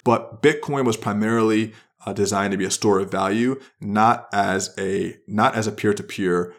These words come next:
network for building applications. Ethereum, on the other hand,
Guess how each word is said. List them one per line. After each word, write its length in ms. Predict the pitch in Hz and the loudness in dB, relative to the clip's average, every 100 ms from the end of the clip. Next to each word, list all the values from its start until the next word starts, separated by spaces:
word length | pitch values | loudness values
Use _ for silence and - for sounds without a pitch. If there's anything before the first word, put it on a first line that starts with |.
| _ | _
network 420 | - 104 - 90 - | -4 -2 -2 -6 -4
for 180 | 104 | -4
building 300 | 87 92 85 | -2 -2 -4
applications. 680 | 87 - - 85 - 64 - | -6 -10 -8 -6 -6 -8 -10
Ethereum, 540 | - 104 - 135 131 104 | -10 -10 0 2 4 2
on 80 | |
the 80 | 92 | -2
other 180 | 87 101 | -4 -6
hand, 280 | 95 90 | -6 -6